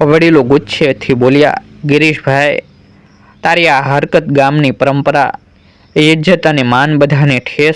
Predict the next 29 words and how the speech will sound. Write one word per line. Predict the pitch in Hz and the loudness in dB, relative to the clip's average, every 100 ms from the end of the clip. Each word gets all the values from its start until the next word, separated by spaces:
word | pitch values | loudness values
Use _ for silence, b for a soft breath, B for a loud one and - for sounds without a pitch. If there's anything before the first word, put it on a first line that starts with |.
| - | -2
પહોંચાડી | 143 143 131 139 123 | -2 -2 -2 -2 -2
છે. | 127 - 139 - - _ b b b b b - | -4 -4 -2 -4 -8 _ b b b b b 0
તું | 180 | 2
હવે | 185 170 147 | 4 2 0
ગામમાં | 127 139 156 135 | 0 0 2 2
રહેવા | 131 143 156 151 | 0 0 0 2
લાયક | 135 131 - | 2 0 -2
નથી." | 127 - 165 147 - _ _ _ B B B B B B | -4 -2 -4 -4 -8 _ _ _ B B B B B B
લોકોમાં | 156 165 175 156 131 - | 2 4 2 2 0 0
ઉકળાટ | 139 151 170 160 143 | -2 0 2 0 -2
છવાઈ | - 139 123 | -2 0 0
ગયો. | 131 139 147 - - _ _ _ _ - | 2 2 2 -2 -12 _ _ _ _ -4
ઘણા | 147 156 | 0 2
લોકો | 151 147 135 127 | 2 2 2 2
એકસાથે | 131 147 - 151 139 | 2 -2 -4 -4 -2
બૂમો | 123 135 151 | 0 2 2
પાડી | 143 127 123 | 0 0 0
રહ્યા | 226 135 151 143 | -2 -2 -2 0
હતા, | 135 151 151 - _ _ _ _ _ _ _ _ - | -2 -2 -2 -4 _ _ _ _ _ _ _ _ -2
"આવો | 139 160 175 | 0 4 2
શેઠ | 180 180 170 - | 2 0 0 0
ગામમાં | 147 135 151 151 | 0 2 2 2
રાખવો | 123 120 143 - 147 | 2 0 -2 0 2
નહીં." | 127 131 156 147 - _ b b b b | 2 0 0 -2 -6 _ b b b b
આ | - 156 | -2 0
સમયે | 185 202 175 143 | 2 4 4 2
નેતા | 135 143 143 | 0 0 0
આગળ | 127 143 151 | 0 2 2
વધી. | 135 135 131 160 139 | 4 2 0 -2 -2